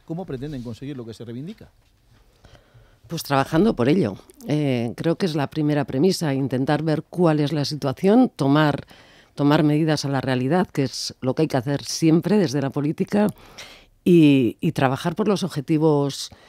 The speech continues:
Speaker 2: que tenemos marcados. Nuestros objetivos están muy claros. Nosotros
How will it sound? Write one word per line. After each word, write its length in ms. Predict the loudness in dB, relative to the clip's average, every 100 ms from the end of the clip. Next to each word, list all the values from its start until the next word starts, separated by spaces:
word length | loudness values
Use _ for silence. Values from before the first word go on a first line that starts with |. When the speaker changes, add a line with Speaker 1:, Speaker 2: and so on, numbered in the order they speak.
| _ _ _
Speaker 2:
que 100 | -6
tenemos 380 | 0 0 0 0
marcados. 640 | -2 -2 2 2 2 -2 -2
Nuestros 400 | -2 -2 -4 -6
objetivos 460 | -6 -2 0 0
están 200 | 0 0
muy 120 | 0
claros. 400 | 0 0 2 2
Nosotros 680 | 0 -2 -4 -4 -2 -2 -4